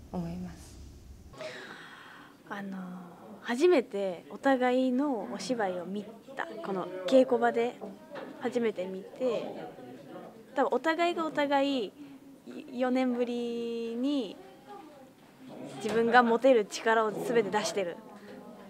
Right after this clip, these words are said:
Speaker 2: から、なんか恥ずかしいけど、なんかやっぱ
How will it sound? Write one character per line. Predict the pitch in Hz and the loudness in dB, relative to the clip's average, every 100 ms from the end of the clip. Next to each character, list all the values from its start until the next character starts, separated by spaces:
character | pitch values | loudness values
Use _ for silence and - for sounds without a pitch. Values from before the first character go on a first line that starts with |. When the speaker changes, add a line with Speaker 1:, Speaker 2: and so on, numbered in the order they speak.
| - - | -18 -12
Speaker 2:
か | 208 | -6
ら、 | 202 196 180 - 254 - | -2 0 0 -4 -14 -16
な | 196 | -14
ん | 185 | -14
か | - - - - - | -14 -16 -18 -20 -8
恥 | 254 254 | -4 -2
ず | |
か | 311 | -2
し | 285 311 | -2 -2
い | |
け | 269 208 | -2 0
ど、 | 240 208 - - - - - - 180 175 | 2 0 -4 -16 -18 -18 -14 -10 -8 -4
な | 226 | -4
ん | 214 | -4
か | 180 - - - - - - 151 - - 175 - - - - - | -6 -6 -12 -16 -18 -20 -12 -4 -2 -2 -6 -10 -16 -18 -14 -10
や | |
っ | 269 | -2
ぱ | 226 185 | 2 2